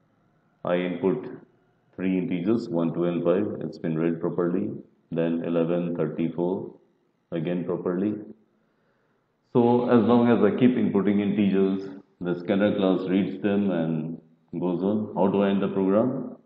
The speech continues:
I'll write control Z. end of file and the program shall end.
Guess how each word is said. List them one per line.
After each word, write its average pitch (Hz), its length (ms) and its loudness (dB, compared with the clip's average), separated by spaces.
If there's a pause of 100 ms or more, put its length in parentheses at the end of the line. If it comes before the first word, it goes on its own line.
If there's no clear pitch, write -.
I'll 101 140 -4
write 92 240 2
control 90 420 0
Z. 92 360 -2 (340)
end 85 120 -2
of 85 180 -2
file 104 280 2 (180)
and 78 120 -4
the 80 60 -2
program 80 480 -4
shall 95 520 -6
end. 71 220 -8